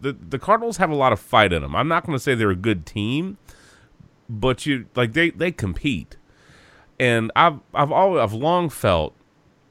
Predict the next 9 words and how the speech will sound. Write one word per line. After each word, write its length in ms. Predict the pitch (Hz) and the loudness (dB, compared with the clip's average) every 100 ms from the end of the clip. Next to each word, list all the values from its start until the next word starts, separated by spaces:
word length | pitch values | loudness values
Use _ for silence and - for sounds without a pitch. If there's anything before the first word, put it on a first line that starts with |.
| _ 110 | _ -4
that, 400 | 107 98 95 - _ | 2 2 2 -2 _
you 200 | - 131 127 | -12 -4 0
know, 180 | 110 | 2
i-, 60 | 104 | 0
if 380 | - 120 - 117 | -2 -4 -2 -4
your 80 | 123 | -4
team 280 | - 214 226 | -6 -2 2
isn't 300 | 180 131 98 | 2 2 -2
good, 440 | 92 90 67 - | 0 0 0 -8